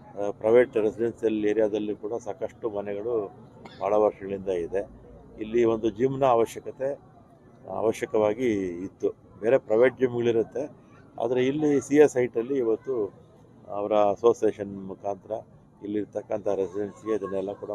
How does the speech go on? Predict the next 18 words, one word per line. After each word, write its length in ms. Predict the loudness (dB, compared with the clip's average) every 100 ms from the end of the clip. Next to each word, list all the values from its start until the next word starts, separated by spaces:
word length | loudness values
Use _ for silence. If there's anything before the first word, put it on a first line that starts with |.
| -8
ಮಾಡಿಕೊಟ್ಟಿದ್ದಾರೆ. 640 | -8 -8 -10 -10 -6 -6 -6 -10 -20 -20 -20 -16 -10
ಆ, 80 | -8
ನಾನು 300 | -4 -4 -4
ಕೂಡ 160 | -4
ಮೇಲ್ಗಡೆ, 540 | -4 0 0 2 0 0 -4 -14 -20 -20 -12
ಆ, 160 | -6 -4
ರೂಫು, 680 | 2 0 0 -4 -2 -2 -6 -10 -8
ರೂಫ್ 200 | -4 -4
ಅಂದರೆ 280 | -4 -4 -4
ಕಾಂಕ್ರೀಟ್ 460 | -2 -4 -2 -4 -4
ರೂಫ್ 200 | -8 -8
ಅಲ್ಲ, 140 | -10 -10 -12 -20 -20 -20 -4
ಶೀಟಲ್ಲಿ 420 | -2 2 2 2
ರೂಫ್ 260 | 2 0 0
ಹಾಕಿ, 320 | -4 -4 -12 -12 -16 -20 -20 -20 -10 -4
ಆ, 180 | -4
ಮಳೆ 260 | -2 2 4
ಬಂದಂಥ 400 | 4 0 -4 -6